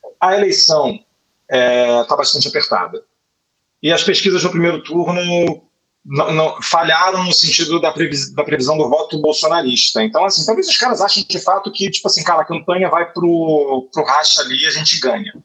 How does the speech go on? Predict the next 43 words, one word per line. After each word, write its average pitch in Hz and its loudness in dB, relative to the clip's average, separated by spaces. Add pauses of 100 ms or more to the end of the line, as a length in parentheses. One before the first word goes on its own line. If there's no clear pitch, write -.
(1300)
É, 117 2
eu 127 0
acho - -2
que - -20
tem 180 -4
isso, 147 0
eu 165 2
acho 170 2
que - -2
tem 190 -2
uma 214 0
coisa 160 -2
assim: - 2
a 131 -2
gente 151 -2
vê 165 0
o 190 2
Bolsonaro 151 0
falando 131 0
muito 135 -4
pra 131 0
sua 123 -2
militância, 113 -2
sim, 135 2 (140)
e - -18
pro 123 -4
seu 123 2
eleitor, 110 -2
sim, 151 0
mas 127 2
ele 147 -2
está 143 2
preocupado 143 0
em 156 0
se - 2
defender, 170 -2
tanto 147 -2
que 170 -2
rolou 156 2
a 165 0
live 147 0
da 165 0
madrugada. 175 0